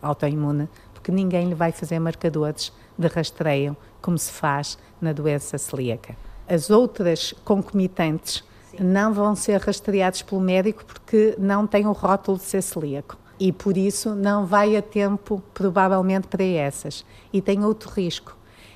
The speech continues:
Speaker 1: É que quando é um celíaco, ele sabe que tem risco de cancro do intestino se não comer direito.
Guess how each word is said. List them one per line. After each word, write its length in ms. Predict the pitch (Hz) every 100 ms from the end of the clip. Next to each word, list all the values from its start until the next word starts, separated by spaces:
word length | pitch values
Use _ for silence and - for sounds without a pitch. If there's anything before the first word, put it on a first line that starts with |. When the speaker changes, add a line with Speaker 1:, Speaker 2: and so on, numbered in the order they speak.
| -
Speaker 1:
É 80 | 190
que 140 | -
quando 560 | - 233 233 226 226 214
é 120 | 202 208
um 100 | 202
celíaco, 720 | - 180 196 196 185 170 160 -
ele 240 | 214 220
sabe 720 | 208 - - 170 160 147 139 - - - - -
que 100 | 196
tem 240 | - 208
risco 460 | 190 196 190 - 190
de 80 | 190
cancro 320 | - 180 175
do 60 | 185
intestino 600 | 185 - 180 160 147 147 - - - - -
se 580 | - - - 196 185 180
não 200 | 190 185
comer 520 | 180 175 165 156 156 151 - - - - - - - - - 180
direito. 540 | 190 156 131 -